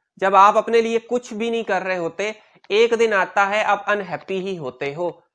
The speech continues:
ना खुश हो जाते हो अपनी लाइफ से, अपनी चीजों से।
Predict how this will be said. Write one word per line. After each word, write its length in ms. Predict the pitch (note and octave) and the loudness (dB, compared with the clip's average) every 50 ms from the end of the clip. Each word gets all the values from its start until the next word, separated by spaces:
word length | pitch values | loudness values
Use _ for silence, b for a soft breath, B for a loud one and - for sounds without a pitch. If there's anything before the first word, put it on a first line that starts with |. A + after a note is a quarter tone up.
| _ _ - | _ _ -6
ना 240 | F3+ G3 A3 A#3 A3+ | -2 0 2 2 2
खुश 260 | G#3+ G#3+ A3 G3 - F#3+ | 0 -2 -4 -4 -2 -4
हो 100 | E3 D3+ | -2 0
जाते 300 | D3+ D3 D3 D3 F#3+ F#3+ | 0 0 0 0 -2 -4
हो 100 | F#3+ F3 | -4 -2
अपनी 220 | F#3 F#3 F3+ F3+ | -2 -2 -2 -2
लाइफ 340 | E3 D3+ C#3+ D3+ E3+ F3 - | 0 0 0 -2 -2 -6 -8
से, 120 | - - F#3 | -8 -10 -10
अपनी 280 | F3+ F#3 E3 E3+ E3 | -8 -6 -6 -6 -6
चीजों 360 | D#3 - C#3+ C3+ D#3+ F#3+ G3 | -6 -8 -8 -6 -4 -6 -6
से। 220 | F#3+ F#3+ D#3 - | -6 -8 -14 -16